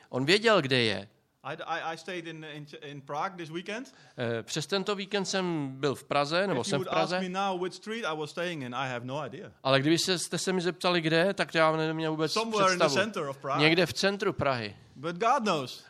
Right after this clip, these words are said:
Speaker 1: Ale Bůh to ví.
Speaker 2: He knew where, where Saul was.
Speaker 1: A on věděl o Saulovi, kde byl.
Speaker 2: He said to Ananias, "You have to go to the, the road that is called the straight road."
Speaker 1: A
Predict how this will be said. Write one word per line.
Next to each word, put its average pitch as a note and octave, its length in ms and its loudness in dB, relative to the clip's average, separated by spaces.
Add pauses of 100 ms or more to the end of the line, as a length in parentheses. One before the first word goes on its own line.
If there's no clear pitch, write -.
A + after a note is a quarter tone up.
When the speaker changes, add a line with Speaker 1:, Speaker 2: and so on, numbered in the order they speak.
Speaker 1:
Ale D#3+ 180 4
Bůh C#3 260 0
to C#3 120 -4
ví. F3 180 -4
Speaker 2:
He A#3+ 140 -4
knew C4+ 240 -2
where, A3 240 4
where G3+ 160 0
Saul A#3 320 4
was. E3 380 0 (120)
Speaker 1:
A D#3 300 8
on E3 260 4
věděl A3 320 8
o G#3+ 60 4
Saulovi, A3+ 420 6
kde C3+ 160 0
byl. G#2+ 180 -4
Speaker 2:
He D#3 80 -8
said G#3 220 -2
to G#3 100 -6
Ananias, G#3+ 540 -2
"You G#3+ 60 -2
have A3+ 120 -6
to A#3+ 80 -12
go A3+ 240 2
to G3 100 -4
the, F3 160 0
the D#3+ 240 -6
road G3+ 260 4
that F#3+ 120 -6
is F3+ 100 -6
called F3+ 260 -2
the E3 60 -10
straight F#3 280 -6
road." G2+ 260 -8 (200)
Speaker 1:
A C#3 260 6